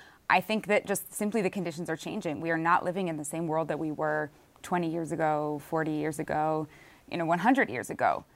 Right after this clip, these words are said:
Um, not only is there more communication between other countries, but also just in terms of what is livable land. So I don't know if it's feasible to act as if we can have the same policies when the land that this, that,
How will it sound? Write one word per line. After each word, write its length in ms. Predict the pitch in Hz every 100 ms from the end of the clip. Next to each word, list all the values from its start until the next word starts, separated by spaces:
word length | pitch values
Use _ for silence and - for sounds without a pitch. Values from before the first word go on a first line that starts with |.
| _ -
Um, 500 | 190 180 170 160 151 _ _ _ _ -
not 240 | 185 185 185
only 200 | 185 180
is 80 |
there 80 | 175
more 120 | 170
communication 560 | 165 175 160 185 - 202
between 240 | 170 175
other 140 | 165 160
countries, 460 | 175 170 226 254
but 260 | 185 180 165
also 500 | 175 180 208 202 196 -
just 260 | - 190 -
in 160 | 185 180
terms 280 | 156 185 190
of 140 | 180
what 140 | 180 196
is 160 | 190
livable 500 | 175 185 202 185 185
land. 540 | 170 170 214 - - - - - -
So 400 | - 202 196 -
I 120 | 185
don't 140 | 208 -
know 120 | 208
if 120 | 214
it's 160 | 190 -
feasible 480 | 208 247 226 165 151
to 260 | - 170 160
act 320 | 170 202 -
as 120 | 165
if 160 | 170 -
we 80 |
can 140 | 165 160
have 260 | 160 190
the 100 | 208
same 220 | 202 170 160
policies 720 | - 226 220 - 160 160 - - -
when 320 | 180 180 180 -
the 120 | 185
land 340 | 170 190 226
that 140 | 170 -
this, 140 | 175 -
that, 140 | 196